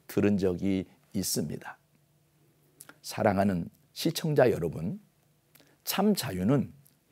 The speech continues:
예수 그리스도 안에서의 자유요, 그리스도 안에서의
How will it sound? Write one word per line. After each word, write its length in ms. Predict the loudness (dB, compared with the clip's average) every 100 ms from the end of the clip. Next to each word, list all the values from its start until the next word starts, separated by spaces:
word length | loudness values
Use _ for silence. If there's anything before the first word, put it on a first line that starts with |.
| _ _ 2
예수 540 | 8 10 10 6 2
그리스도 640 | 0 4 4 4 2 0 -2
안에서의 800 | -6 0 0 0 2 6 8 6 4
자유요, 560 | -6 0 6 8 6 0 -12 _ _ _ _ _ _ _ _ 2
그리스도 640 | 4 6 8 8 8 2
안에서의 880 | -4 4 8 8 8 8 10 8